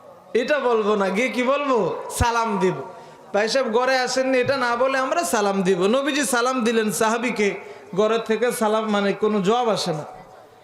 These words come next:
তো নবীজি দ্বিতীয়বার আবারও সালাম দিলেন, ঘর থেকে কোনো জবাব পাইলেন না।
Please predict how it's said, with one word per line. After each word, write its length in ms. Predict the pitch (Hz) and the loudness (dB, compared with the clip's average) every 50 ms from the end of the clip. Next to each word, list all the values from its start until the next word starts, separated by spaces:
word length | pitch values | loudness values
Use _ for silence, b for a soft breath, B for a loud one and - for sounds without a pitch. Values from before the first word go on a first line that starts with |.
| - - - - - | -20 -20 -20 -6 -2
তো 60 | 240 | 0
নবীজি 360 | 269 294 294 302 302 285 294 | 2 2 2 0 0 0 0
দ্বিতীয়বার 520 | 226 226 269 262 277 277 277 269 285 285 262 | 2 0 0 0 0 0 0 2 2 0 0
আবারও 320 | 240 240 240 254 269 269 | 0 0 2 2 0 0
সালাম 360 | 269 269 254 240 254 240 233 | 0 0 0 0 0 0 0
দিলেন, 360 | 208 233 226 220 220 214 175 - B B B B - 185 | 0 0 2 2 0 0 -2 -6 B B B B -4 -2
ঘর 200 | 180 226 240 220 | 0 0 0 0
থেকে 440 | - - 254 226 226 277 302 320 311 - - - - - - | 0 -2 -2 0 0 0 -2 -2 -4 -6 -10 -14 -14 -4 -2
কোনো 200 | 220 233 226 196 | 0 0 2 2
জবাব 360 | 175 214 214 214 214 214 - | 2 2 2 0 -2 -2 -2
পাইলেন 320 | 214 196 190 190 185 175 170 | 0 0 2 2 2 0 2
না। 260 | 175 160 156 143 | 0 0 0 -2